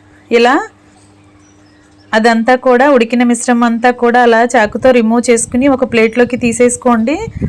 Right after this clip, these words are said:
నేను చూపిస్తున్న విధంగా చిన్న చిన్న ముక్కలుగా కట్ చేసుకోండి. ఇలా కట్ చేసుకున్న దానిని మనం మిక్సీ జార్లో వేసి గ్రైండ్ చేయబోతున్నామండి.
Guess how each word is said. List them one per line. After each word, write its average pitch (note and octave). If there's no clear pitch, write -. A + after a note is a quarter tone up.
నేను A#3+
చూపిస్తున్న B3+
విధంగా A#3
చిన్న B3
చిన్న B3
ముక్కలుగా A#3
కట్ A3
చేసుకోండి. A#3
ఇలా A#3+
కట్ A#3
చేసుకున్న C4
దానిని A#3+
మనం A#3
మిక్సీ B3
జార్లో B3
వేసి A#3
గ్రైండ్ A#3
చేయబోతున్నామండి. A3+